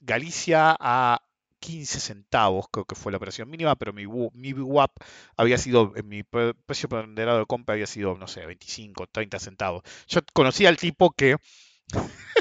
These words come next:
<laughs> no sé si lo conté, creo que lo conté. Es decir,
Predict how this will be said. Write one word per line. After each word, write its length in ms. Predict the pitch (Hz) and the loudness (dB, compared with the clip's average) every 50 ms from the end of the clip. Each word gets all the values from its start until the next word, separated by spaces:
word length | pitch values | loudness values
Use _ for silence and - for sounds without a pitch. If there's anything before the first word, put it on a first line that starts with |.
| - - - - - - | 0 0 2 4 4 4
<laughs> 320 | _ - - - - - | _ 0 -16 -14 -2 2
no 80 | 240 277 | 2 4
sé 120 | 392 370 | 6 6
si 60 | 202 | 8
lo 100 | 165 156 | 8 8
conté, 240 | 139 147 - - 156 | 6 6 2 2 0
creo 160 | - 403 381 | 4 4 4
que 80 | 196 151 | 6 6
lo 60 | 143 | 4
conté. 180 | 139 131 139 123 | 4 4 2 0
Es 540 | - - - - - - - _ _ _ - | 0 -2 -12 -12 -14 -18 -20 _ _ _ -2
decir, 320 | 139 139 - - 131 113 | 0 0 2 2 0 -2